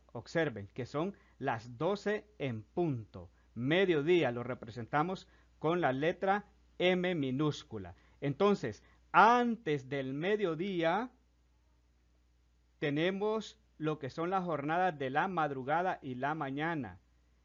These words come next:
Y lo representamos como A punto M punto,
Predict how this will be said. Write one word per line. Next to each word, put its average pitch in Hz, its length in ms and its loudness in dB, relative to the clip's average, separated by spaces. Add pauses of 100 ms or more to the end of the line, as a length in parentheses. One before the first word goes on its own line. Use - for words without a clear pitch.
(140)
Y 156 100 0
lo 190 140 2
representamos 185 840 -4
como 170 400 -4 (240)
A 180 340 4 (140)
punto 190 520 -2
M 165 340 -2
punto, 160 720 -4